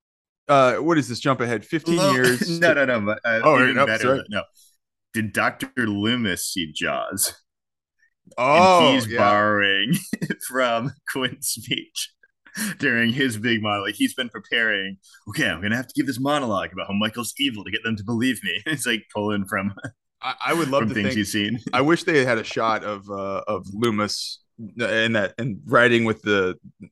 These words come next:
Speaker 1: uh, Nurse Marion in the station wagon at the beginning, and it was just him crushing, uh, cans of, was it Narragansett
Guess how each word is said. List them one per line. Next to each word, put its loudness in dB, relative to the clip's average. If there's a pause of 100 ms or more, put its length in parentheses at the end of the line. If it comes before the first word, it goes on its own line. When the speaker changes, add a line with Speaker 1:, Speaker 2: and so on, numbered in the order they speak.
(160)
Speaker 1:
uh, -2
Nurse -2
Marion 0
in -8
the -12
station -8
wagon -4
at -8
the -6
beginning, -8
and -6
it -8
was -8
just -10
him -4
crushing, 0
uh, -4 (320)
cans -4
of, -8
was -6
it -12
Narragansett 0